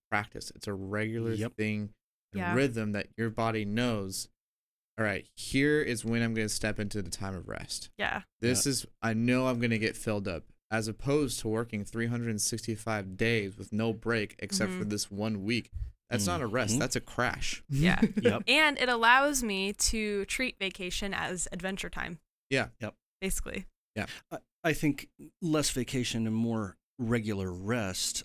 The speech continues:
Speaker 2: I know for, for us, one of the things I've discovered with Mel is that she needs something different than I do. She needs social
Speaker 3: Mm-hmm.
Speaker 2: time. I need alone time. Um, and so, um,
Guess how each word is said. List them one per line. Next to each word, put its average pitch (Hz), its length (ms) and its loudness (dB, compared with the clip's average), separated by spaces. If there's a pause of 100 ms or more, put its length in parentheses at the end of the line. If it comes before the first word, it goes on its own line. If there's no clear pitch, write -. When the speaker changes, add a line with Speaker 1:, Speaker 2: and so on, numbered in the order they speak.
(100)
Speaker 2:
I 113 140 0
know 104 480 -2 (120)
for, 101 640 -2 (300)
for - 280 -4
us, 113 440 -2 (320)
one 131 120 2
of 113 60 2
the - 60 -8
things 110 200 0
I've 107 140 -2
discovered 104 380 -4
with 92 240 -6
Mel 101 500 0 (160)
is 101 400 -2
that 104 380 -4 (240)
she - 260 2
needs 113 240 0
something - 220 -6
different 95 260 -6
than 101 140 -4
I 107 140 -2
do. 87 160 -6
She - 240 -2
needs 107 260 0
social 104 300 0
Speaker 3:
Mm-hmm. 104 160 -6
Speaker 2:
time. 95 280 -4
I 101 160 -2
need 95 380 -4
alone 107 360 0
time. - 360 -6 (680)
Um, 104 440 0 (220)
and 117 180 2
so, 101 580 0
um, 90 460 -4